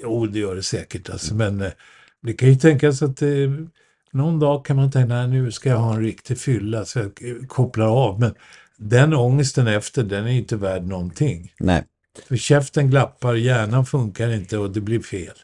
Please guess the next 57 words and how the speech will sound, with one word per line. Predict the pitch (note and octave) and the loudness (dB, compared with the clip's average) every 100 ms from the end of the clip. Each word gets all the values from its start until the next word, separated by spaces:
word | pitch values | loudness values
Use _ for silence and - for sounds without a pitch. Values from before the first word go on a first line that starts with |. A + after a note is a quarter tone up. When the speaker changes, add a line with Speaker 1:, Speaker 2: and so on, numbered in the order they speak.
| - | -12
Speaker 2:
Nej. | E2+ D#2+ C#2+ - _ _ | -10 -8 -10 -16 _ _
Hörru, | G#3 F3+ | 6 8
där | D3 | 6
ligger | C3 G#3+ D4+ | 4 6 6
Guldbaggen. | A3+ A#2 F2 E2 D2 D#2 - | 8 6 6 4 4 0 -4
Speaker 1:
Ja. | C3 B2+ D#3 _ - | -2 -2 -2 _ -2
Speaker 2:
Ja, | F#3+ D#3+ | 0 4
jag | B2 | 6
har | E3 | 6
inte | G#3+ | 4
sett | C3 - A3+ - _ | 2 2 2 2 _
den | F2+ D#2+ | 2 2
förut, | F#2 D2 | 2 0
Speaker 1:
Har | G#2 | 2
Speaker 2:
tror | C3 | 2
Speaker 1:
du | |
Speaker 2:
jag. | F3+ | 2
Speaker 1:
inte? | C3 F2+ | 0 -2
Speaker 2:
Nej, | G#2+ B2+ | 2 4
och | C3+ | 6
jag | B2 | 8
har | F#3 | 8
varit | A3+ | 6
här | A#2+ G#2 | 4 4
flera | G2+ G2+ | 6 4
gånger | A2+ G2+ F#3 | 4 2 2
ju. | - F2+ | 0 -2
Speaker 1:
Ja, | G#2+ G#2+ C3+ C3+ | -6 -6 -6 -8
ja. | F#2+ A2 | -10 -6
Speaker 2:
Jag | B2+ | 0
tänker | C3+ C#3 C3 | 6 6 6
att | D#3 - | 4 2
sen | - D#3+ | 2 6
när | C#3+ | 6
vi | A#2 | 6
tar | A2 G#2 | 6 6
en, | G2+ | 6
en | G#2 G2+ | 4 4
poddbild, | A2 G2 F2+ F#2 D3 - F#2+ A#2+ C3+ - - | 6 4 4 4 4 4 2 2 0 -4 -2
då | G#2 | 0
ska | G2 G2 | 2 2
vi | F2 C#2 E2+ E2+ | 4 2 0 0
hålla | G#2 F2 F2+ | 2 4 4
i | |
Guldbaggen. | F2 E2 D2+ E2+ - - _ _ _ _ _ _ _ - - | 4 2 2 0 -2 -12 _ _ _ _ _ _ _ -20 -20
Speaker 1:
Ja, | - - | -20 -14
du | A#2 | -6
kan | A#2+ A#2+ | 0 4
ha | A#2 B2 | 4 4
den | A#2+ | 2
i | |
bakgrunden. | A2 B2+ - - B2+ B2 A#2+ | 0 0 0 2 2 2 -2
Jag, | A2 C3 A#2+ _ _ _ | -2 -2 -4 _ _ _
den | D3 C#3+ | -2 2
där | D3 | 2
Guldbaggen | B2+ E3 D3 B2 D3 C#3+ D3+ | 4 4 4 6 4 6 4
är, | D#3 C#3+ | 4 0